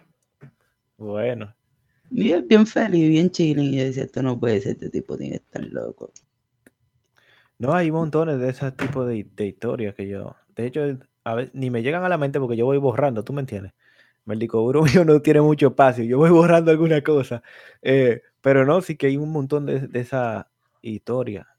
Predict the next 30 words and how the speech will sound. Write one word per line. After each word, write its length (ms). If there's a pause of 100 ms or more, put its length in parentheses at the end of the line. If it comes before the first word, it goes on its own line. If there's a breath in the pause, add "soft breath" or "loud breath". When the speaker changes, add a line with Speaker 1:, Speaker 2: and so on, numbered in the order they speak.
(160)
Speaker 1:
Eh, 420 (320)
también 360
donde 280
yo 140
trabajaba, 840
en 160
una 240
vez 140
trabajaba 420
yo 100
en 60
una 160
factoría 580
y 40
me 140
contaron 420
un 80
montón 320
de 80
historias 360
de 100
eso. 240 (480 soft breath)
También 280
supe 260
de 80
un 80
cha-, 280
de 120
un 240
señor 540